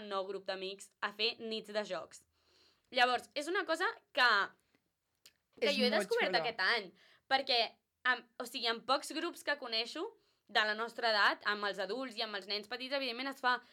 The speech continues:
Speaker 1: però I amb la meva família ja ho faig, però amb els grups d'amics jo mai ho havia fet. Nits de jocs. Nois, és molt divertit.
Speaker 2: És molt divertit.
Speaker 1: És molt divertit, perquè al final són jocs així, com de fer una mica el tonto, i, i,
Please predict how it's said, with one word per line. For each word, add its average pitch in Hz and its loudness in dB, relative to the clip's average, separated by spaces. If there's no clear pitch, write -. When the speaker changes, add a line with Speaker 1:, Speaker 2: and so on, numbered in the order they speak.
Speaker 1:
però 240 4
I 247 0
amb 240 2
la 214 2
meva 233 -2
família 285 -2
ja 277 2
ho 233 -2
faig, 240 -2
però 226 -4
amb 214 -2
els 202 -4
grups 269 -2
d'amics 330 -2
jo 262 0
mai 302 0
ho 277 0
havia 214 0
fet. 185 -6
Nits 320 2
de 330 4
jocs. 196 -2
Nois, 233 -4
és 247 -14
molt 247 -6
divertit. 185 -6
Speaker 2:
És 226 -6
molt 220 -2
divertit. 175 -6
Speaker 1:
És 254 -2
molt 262 -8
divertit, 226 -2
perquè 226 0
al 262 0
final 262 2
són 277 -6
jocs 277 -2
així, 240 -6
com 247 0
de 233 2
fer 226 -6
una 262 -2
mica 285 -2
el 220 0
tonto, 240 -4
i, 269 0
i, 285 -2